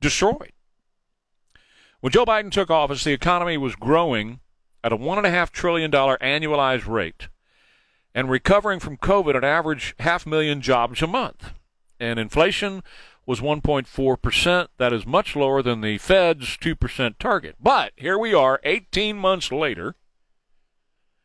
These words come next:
and Biden has run up inflation to forty-year highs, prices rising a single month as fast as they increased the entire year when Donald Trump was president.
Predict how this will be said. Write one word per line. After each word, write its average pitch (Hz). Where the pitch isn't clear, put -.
and 87
Biden 175
has 143
run 170
up 160
inflation 139
to 131
forty-year 160
highs, 104
prices 190
rising 170
a 143
single 185
month 165
as 120
fast 160
as 143
they 160
increased 151
the 151
entire 139
year 147
when 135
Donald 143
Trump 135
was -
president. -